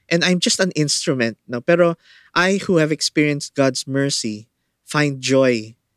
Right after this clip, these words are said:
seeing God's mercy work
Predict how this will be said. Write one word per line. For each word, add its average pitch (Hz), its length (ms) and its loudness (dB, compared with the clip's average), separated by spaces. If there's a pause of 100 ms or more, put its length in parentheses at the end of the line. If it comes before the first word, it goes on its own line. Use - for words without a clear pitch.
(280)
seeing 151 480 2
God's 135 320 0
mercy 127 680 -4 (760)
work 139 320 0